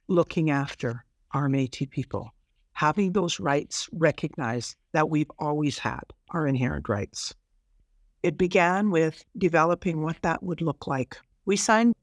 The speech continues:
agreements with the Government of Canada, an M O U that talked about what did that mean. Then we signed a framework agreement in more detail of what we needed to do to make that happen. One of the key parts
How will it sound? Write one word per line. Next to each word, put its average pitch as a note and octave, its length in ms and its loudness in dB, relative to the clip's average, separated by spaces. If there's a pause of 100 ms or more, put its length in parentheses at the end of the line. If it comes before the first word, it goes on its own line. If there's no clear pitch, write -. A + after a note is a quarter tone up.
agreements F#3 720 0 (140)
with F3+ 140 -4
the E3+ 80 0
Government D#3+ 440 0
of F3+ 100 -8
Canada, E3 540 -4 (640)
an G3 120 2
M G#3 160 4
O G#3+ 100 4
U G3+ 440 2 (140)
that F#3 160 -2
talked F3 320 0
about E3 320 -2
what F3+ 200 -4
did F#3+ 160 -4
that D#3+ 280 -6
mean. D3+ 400 -2 (1040)
Then A3 220 4
we B3+ 80 4
signed G#3+ 380 2
a G3+ 40 0
framework G3 480 0
agreement E3 500 -2 (100)
in G3+ 200 4
more G3 220 2
detail E3+ 580 -2 (400)
of D#3 240 -2
what F3+ 320 4
we F#3 160 -2
needed E3+ 360 0
to D3+ 120 -6
do D#3 260 -2
to - 140 -8
make C3 260 -4
that C3+ 180 -2
happen. - 500 -6 (1000)
One A3 180 4
of B3 80 2
the A3+ 100 4
key B3+ 260 2
parts - 600 -8